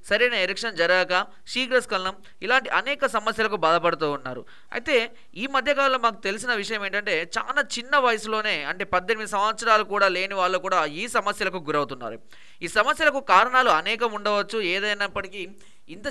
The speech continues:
చిన్న వయసులోనే ఈ సమస్యను వాళ్ళు ఫేస్ చేసినట్లయితే, రేపు వాటి, వారి యొక్క లైంగిక జీవితం ఎలా ఉంటుంది, వారి భవిష్యత్తు ఎలా ఉంటుందని ఆలోచించుకోవడానికే మేమే బాధపడుతూ ఉంటాము.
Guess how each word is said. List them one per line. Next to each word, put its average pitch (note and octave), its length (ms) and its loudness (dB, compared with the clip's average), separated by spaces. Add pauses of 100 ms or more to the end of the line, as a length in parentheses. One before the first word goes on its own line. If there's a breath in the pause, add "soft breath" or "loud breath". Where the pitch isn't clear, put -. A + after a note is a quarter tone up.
(120)
చిన్న C4 140 -6
వయసులోనే B3+ 500 -2
ఈ A3+ 120 -6
సమస్యను G#3+ 460 -4
వాళ్ళు G3 240 4
ఫేస్ F3 260 -2
చేసినట్లయితే, F3 540 -2
రేపు E3 300 -2
వాటి, F3 420 2 (320 soft breath)
వారి E3+ 180 2
యొక్క F3+ 180 0
లైంగిక E3+ 400 -2
జీవితం G#3 380 -6
ఎలా F3 220 2
ఉంటుంది, G3 340 -4
వారి F3 160 2
భవిష్యత్తు F#3 440 -2
ఎలా F3+ 200 0
ఉంటుందని F3 440 -4
ఆలోచించుకోవడానికే F3 880 -4 (360 soft breath)
మేమే F3 220 -6
బాధపడుతూ D#3+ 500 -2
ఉంటాము. D#3 400 -6